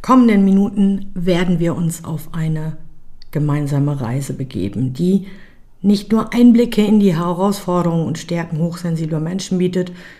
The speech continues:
sondern auch konkrete Impulse für die persönliche Entfaltung liefert.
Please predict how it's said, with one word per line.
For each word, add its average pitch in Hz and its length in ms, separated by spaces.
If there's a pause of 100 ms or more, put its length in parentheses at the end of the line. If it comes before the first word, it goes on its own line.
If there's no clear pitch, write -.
(400)
sondern 208 380
auch 185 360
konkrete 180 1000
Impulse 180 640
für 180 180
die 170 260 (460)
persönliche 165 800
Entfaltung 160 680
liefert. - 440